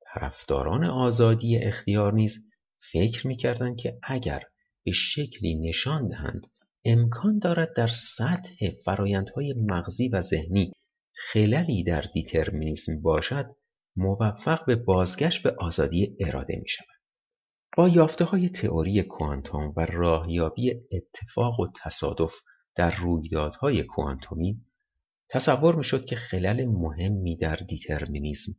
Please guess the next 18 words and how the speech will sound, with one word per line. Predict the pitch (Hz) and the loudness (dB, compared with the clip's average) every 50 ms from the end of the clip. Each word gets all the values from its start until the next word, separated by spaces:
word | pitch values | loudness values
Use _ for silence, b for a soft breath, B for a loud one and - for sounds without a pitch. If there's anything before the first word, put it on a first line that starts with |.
| _ - | _ -10
پدید | - - - 69 - - | -10 -6 -6 -6 -6 -6
آمده | - - 113 107 - - - | -6 -6 -8 -8 -8 -10 -10
است | - 113 117 - - - _ _ _ _ _ _ _ _ | -10 -10 -10 -10 -12 -14 _ _ _ _ _ _ _ _
و | - - | -6 -2
اگر | - 80 78 78 80 80 - - | -2 -2 2 4 4 4 4 0
این | - 87 80 80 | -4 -2 -2 -2
رویدادهای | 78 82 82 82 82 78 80 82 80 80 - - 87 82 80 | -2 -2 -2 0 0 0 2 2 2 2 0 -2 -2 -2 -2
کوانتومی | - - - 82 85 82 80 80 - - 82 82 104 123 113 120 B B B B B B _ _ | -4 -4 -4 -2 0 0 -2 -2 -6 -6 -2 0 2 2 0 0 B B B B B B _ _
در | 76 78 78 | -4 -4 -2
شکل | - - - - - 82 82 78 - - - | -2 -4 -4 -2 -2 -2 -2 -2 -2 -6 -12
گیری | 92 85 85 82 76 87 82 90 - - - | -10 -6 -6 -4 -2 0 -2 -2 -2 -2 -2
اراده | 92 87 90 92 92 92 95 98 101 | 0 0 2 0 0 0 0 0 0
ما | 104 107 110 | 0 0 0
دخیل | 110 - 110 107 - - 123 120 117 | 0 0 0 -2 0 -2 -2 -2 0
باشند، | 117 123 120 120 - - 196 175 175 175 170 - _ _ _ _ _ _ _ _ _ _ | 2 2 0 0 2 2 2 2 4 2 0 -4 _ _ _ _ _ _ _ _ _ _
دیگر | - 110 117 139 127 135 151 143 143 139 131 | 0 2 2 2 4 4 4 4 6 4 4
نمی‌توان | 123 120 117 110 92 85 - - 78 80 80 78 | 4 4 6 4 4 2 0 -2 -4 -2 -2 -4
گفت | 71 - 80 73 - | 0 -2 -2 -2 -2